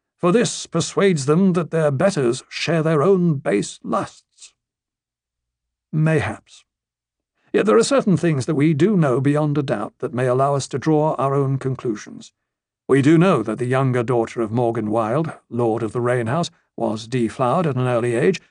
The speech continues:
and gave birth to a bastard boy. We can be reasonably certain that Lord Rogar knew of her shame. Not only was he Lord Morgan's liege,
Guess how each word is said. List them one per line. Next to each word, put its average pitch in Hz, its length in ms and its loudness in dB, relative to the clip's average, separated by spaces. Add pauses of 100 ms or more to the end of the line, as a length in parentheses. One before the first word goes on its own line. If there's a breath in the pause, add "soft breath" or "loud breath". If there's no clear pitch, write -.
and 143 140 0
gave 170 260 4
birth 165 280 0
to 156 120 -6
a 143 60 0
bastard 160 440 -4
boy. 190 360 -8 (680)
We 185 140 2
can 175 160 4
be 170 100 6
reasonably 139 600 4
certain 151 460 -2
that 117 120 -4
Lord 117 220 0
Rogar 127 460 0
knew 180 340 2
of 113 140 -8
her 131 180 -4
shame. 117 400 -6 (260 soft breath)
Not 143 220 2
only 170 260 4
was 110 200 -2
he 113 280 -2
Lord 123 420 0
Morgan's 120 520 0
liege, 139 480 -2